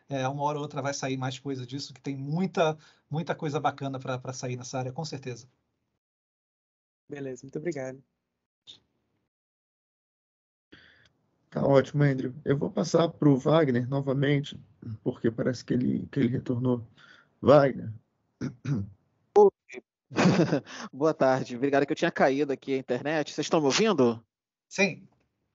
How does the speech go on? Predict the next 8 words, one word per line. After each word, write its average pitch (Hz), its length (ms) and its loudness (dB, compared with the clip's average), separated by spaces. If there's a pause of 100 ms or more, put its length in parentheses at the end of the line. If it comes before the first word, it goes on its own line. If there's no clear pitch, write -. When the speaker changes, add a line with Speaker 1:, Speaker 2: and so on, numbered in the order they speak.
(360)
Speaker 4:
Ah, - 180 0
tá. 123 260 -2
Speaker 3:
Sim. 151 220 2
Speaker 4:
É, 139 180 2 (200)
boa, 165 120 -8 (200)
boa 151 160 0
tarde, 156 240 -4
professor. 160 600 -2